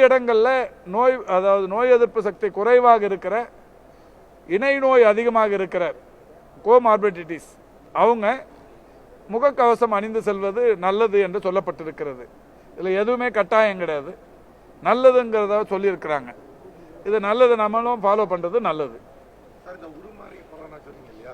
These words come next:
Speaker 1: ஆ.
Speaker 2: இந்த கொரோனானால வந்து மூச்சு திணறல் அதிகமா ஏற்படுது, நிறைய பேருக்கு வருது, நிறைய ஹாஸ்பிட்டலைஸ்டு இன்பேஷண்டா நிறைய பேர் அட்மிட் ஆகுறாங்கன்னு ஒரு தகவல் வருது.
Speaker 1: அதான், தகவலை திட்டமிட்டு யார் வேணாலும் பரப்பிடலாங்க. பதட்டத்தை ஏற்படுத்துறது, இது மாதிரி, இது மாதிரியான சந்தர்ப்பங்கள்ல வரும்போது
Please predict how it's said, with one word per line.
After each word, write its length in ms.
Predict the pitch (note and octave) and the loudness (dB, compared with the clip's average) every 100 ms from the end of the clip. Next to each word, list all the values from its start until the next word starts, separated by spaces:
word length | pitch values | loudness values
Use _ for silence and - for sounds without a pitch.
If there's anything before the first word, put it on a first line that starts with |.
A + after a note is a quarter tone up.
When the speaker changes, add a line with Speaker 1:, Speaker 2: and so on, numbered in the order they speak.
| - | -18
Speaker 1:
ஆ. 40 | C3+ | -16
Speaker 2:
இந்த 200 | C3 - D#3 | -16 -18 -20
கொரோனானால 500 | E3 F#3+ F3+ D#3 D3 C#3 | -20 -20 -20 -20 -20 -20
வந்து 160 | C#3 D#3 | -20 -20
மூச்சு 240 | G3 A3+ A3+ F#3+ | -20 -20 -20 -20
திணறல் 380 | E3 D3+ D3 B2 | -20 -20 -20 -20
அதிகமா 340 | A#2 C#3+ D3 C#3+ B2 B2 | -20 -20 -20 -20 -20 -20
ஏற்படுது, 320 | - A#2+ B2 B2+ | -20 -20 -20 -20
நிறைய 200 | C#3 D3+ | -20 -20
பேருக்கு 320 | D3 C3 A2 | -20 -20 -20
வருது, 260 | A2+ B2+ A#2 A2+ | -20 -20 -20 -20
நிறைய 180 | A#2 D3+ D3 - - _ | -20 -20 -20 -20 -20 _
ஹாஸ்பிட்டலைஸ்டு 640 | D#3 D#3+ E3 D#3+ - - - | -20 -20 -20 -20 -20 -20 -20
இன்பேஷண்டா 480 | - - D#3+ D3+ D3+ C3 | -20 -20 -20 -20 -20 -20
நிறைய 140 | C3 D3 | -20 -20
பேர் 140 | C3 | -20
அட்மிட் 300 | B2 C#3+ C3 | -20 -20 -20
ஆகுறாங்கன்னு 420 | B2 A#2+ A#2 A#2 | -20 -20 -20 -20
ஒரு 80 | G#2+ - | -20 -20
தகவல் 280 | - B2 A#2 | -20 -20 -20
வருது. 260 | G2 G#2 F#2+ - G#2 F2+ - - - | -20 -20 -20 -20 -20 -20 -20 -18 -6
Speaker 1:
அதான், 260 | E3+ G3+ - | 0 0 0
தகவலை 380 | F3 A#3+ C4+ C4 | -2 2 4 4
திட்டமிட்டு 480 | G#3+ G#3+ A#3+ B3 B3+ | 2 0 -2 -2 4
யார் 240 | A3+ A3 | 6 6
வேணாலும் 360 | A3+ A3+ B3 G#3+ | 6 2 2 2
பரப்பிடலாங்க. 580 | G3+ A3 G#3+ F#3 E3 F#3 - - | 0 0 0 0 -2 -12 -6 -2
பதட்டத்தை 480 | F#3 A#3+ A#3+ A3 G#3 | 0 0 0 0 0
ஏற்படுத்துறது, 640 | G#3 G3 G3 F#3 F#3+ F#3 G#3+ - - - - - | 0 -2 -4 -4 -4 -2 -4 -6 -14 -20 -20 -10
இது 120 | F#3 | -4
மாதிரி, 260 | G#3 G#3+ G3 | 0 0 0
இது 260 | F#3+ F#3 G3 | -2 -4 0
மாதிரியான 440 | A#3 A#3+ A3+ A3+ | 2 4 4 4
சந்தர்ப்பங்கள்ல 720 | G#3+ G#3 A#3 F#3 A3 G#3 G3+ | 0 -2 -2 -2 -4 0 2
வரும்போது 500 | G3 G#3+ A3 G#3+ A3+ | 2 2 0 0 0